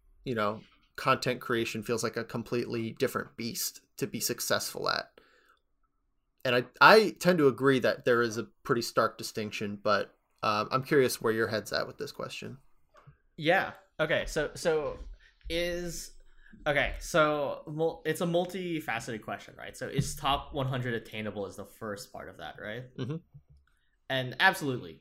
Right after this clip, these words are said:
Speaker 2: I think, like, anyone can get top one hundred, honestly, like, if they put in the work and, like, it takes time. Like, it's not gonna be overnight. Like, there's very few that can do it in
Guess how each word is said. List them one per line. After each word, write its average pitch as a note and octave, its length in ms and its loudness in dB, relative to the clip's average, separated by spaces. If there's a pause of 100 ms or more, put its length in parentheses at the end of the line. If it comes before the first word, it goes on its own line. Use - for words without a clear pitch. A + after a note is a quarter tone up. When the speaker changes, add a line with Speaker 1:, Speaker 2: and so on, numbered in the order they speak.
Speaker 2:
I B2 100 -6
think, C#3+ 180 -2
like, C#3 220 -2
anyone B2 560 -2
can A2 320 -10
get G#2+ 260 -10
top G2+ 220 -10
one G#2+ 100 -12
hundred, G2+ 460 -12 (300)
honestly, G#2+ 560 -10
like, G2+ 280 -14
if B2 100 -8
they A2 120 -8
put A2 220 -10
in G#2 140 -8
the G2+ 80 -8
work F#2+ 540 -12
and, F#2+ 220 -10
like, F#2 240 -12 (580)
it C3 120 -8
takes - 280 -2
time. B2 440 -4 (140)
Like, A#2 180 -8
it's A#2 120 -10
not A#2 220 -6
gonna A#2 160 -4
be A2 160 -4
overnight. G#2 580 -8
Like, G2+ 180 -10
there's G#2 220 -12
very G#2+ 340 -6
few G2+ 340 -12
that F#2 200 -10
can G#2 220 -14
do G2 180 -10
it G2+ 80 -8
in A2 160 -6